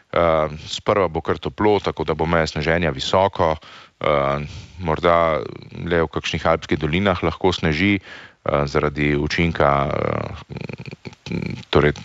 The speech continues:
ta zrak se bo tam ohladil zaradi, eh, intenzitete, zaradi, se pravi, zaradi samega, samega procesa padavinskega. Drugod po Sloveniji pa bo meja sneženja visoko.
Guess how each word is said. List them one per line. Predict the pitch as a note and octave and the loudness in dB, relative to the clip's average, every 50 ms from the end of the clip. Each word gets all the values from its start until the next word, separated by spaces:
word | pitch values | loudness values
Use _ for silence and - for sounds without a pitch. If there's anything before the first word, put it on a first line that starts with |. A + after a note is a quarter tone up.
| - - - - - | -14 -14 -12 -12 -6
ta | - - D#2+ D2+ | 2 4 4 4
zrak | D2+ D#2+ E2 E2+ - | 4 2 0 0 2
se | - E2 | 0 0
bo | D2+ E2+ | 0 2
tam | - F2+ E2+ D#2+ D#2+ - | 2 2 2 2 0 -2
ohladil | - E2+ - F#2 D#2+ D2+ D#2+ F2+ E2+ | -2 -2 2 2 2 2 4 2 2
zaradi, | D2+ E2 D2+ D2+ D2 D2+ D#2 D2+ D2+ C#2+ | 2 2 2 0 0 0 0 0 0 0
eh, | G1+ - D#2 D2+ D2 D2+ D2+ - - - | 0 0 0 0 0 -2 -4 -8 -12 -12
intenzitete, | - - D#2+ D#2 E2+ D#2+ D2 D2 C#2+ - G2+ G#2 - - F2 | -8 -6 -4 0 0 0 0 0 0 4 4 4 4 2 2
zaradi, | D2+ D#2 D2 C#2+ - | 2 2 -2 -2 -4
se | - D#2 | -6 -6
pravi, | - D2 C2+ C2 B1+ | -2 -2 -2 -2 -2
zaradi | - C#2+ C#2 C#2+ C#2 C#2 | -4 -2 -2 -2 -4 -4
samega, | - - - D2+ D2+ D2+ D2+ D2+ D#2 D2 - - - - - - - - - | -4 0 2 2 2 2 0 0 0 0 -2 -4 -16 -18 -16 -16 -18 -16 -12
samega | - - - E2+ D#2+ D#2+ D#2+ D#2 E2 D#2 | -8 -2 0 2 2 2 2 2 2 2
procesa | D2+ - - D2 - - - A2 A2 G2 - F2+ | 2 0 -4 -4 -4 0 2 2 2 2 2 0
padavinskega. | - - E2 D#2 D#2+ D#2+ F#2 G#2 G2+ - - G2 E2+ F2+ E2 - - - - - - | 0 0 -2 -2 0 0 0 0 -2 0 0 2 2 2 0 0 -4 -16 -16 -18 -12
Drugod | - - - G#2 A#2 A#2 - - | -2 0 2 4 4 4 2 2
po | - G#2 | -4 -4
Sloveniji | F#2+ - G2+ F#2+ G2 G#2 G2+ F#2 E2+ | -2 0 2 2 2 2 2 0 0
pa | - - D2 | 0 0 -2
bo | D2 D#2 D#2+ D#2 D#2 D2+ D2 D2 - | 0 0 0 2 2 2 0 -2 -2
meja | - E2+ E2+ E2 D#2 | -2 0 0 0 0
sneženja | - - D2+ E2 E2 E2 D#2 C#2+ | 0 -2 0 0 0 2 0 -2
visoko. | C2 C2 - - F2 E2+ D#2+ - D#2+ | -2 -2 0 2 2 2 4 2 0